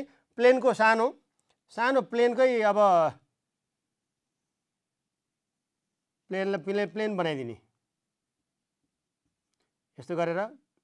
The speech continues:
त्यो बनाइदियो भने त्यो तप-, तपाईँले प्लेन हवाई मार्ग अथवा हवाई मैदानलाई देखाउनु पर्यो, यस्तो देखाउने। चुचुरोलाई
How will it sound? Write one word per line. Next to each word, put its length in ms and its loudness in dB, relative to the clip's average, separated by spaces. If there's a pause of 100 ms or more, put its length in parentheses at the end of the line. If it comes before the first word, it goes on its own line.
(2750)
त्यो 100 -8
बनाइदियो 280 -2
भने 100 -8
त्यो 120 -6
तप-, 500 -8
तपाईँले 360 -8 (400)
प्लेन 220 -4
हवाई 240 0
मार्ग 260 4
अथवा 680 0 (200)
हवाई 220 -4
मैदानलाई 500 -4
देखाउनु 240 -8
पर्यो, 180 -4
यस्तो 160 -12
देखाउने। 320 -10 (680)
चुचुरोलाई 540 2